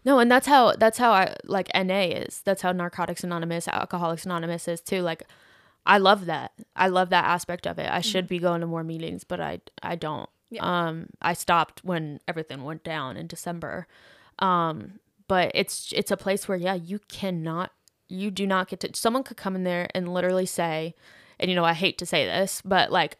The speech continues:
Speaker 1: "I murdered and raped someone." And your job as a fellow addict in recovery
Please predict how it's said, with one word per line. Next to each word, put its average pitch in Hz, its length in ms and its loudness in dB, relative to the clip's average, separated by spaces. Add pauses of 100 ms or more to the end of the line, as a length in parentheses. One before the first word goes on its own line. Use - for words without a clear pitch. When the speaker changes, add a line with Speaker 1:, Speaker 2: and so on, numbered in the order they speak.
Speaker 1:
"I 180 300 6
murdered 175 400 0 (180)
and 170 160 -4
raped 143 280 -8
someone." 117 480 -12 (560)
And 208 320 4
your 208 320 4
job 190 600 2 (120)
as 190 260 2
a 180 100 0
fellow 180 680 4 (640)
addict 196 720 6 (360)
in 220 200 4
recovery 175 680 0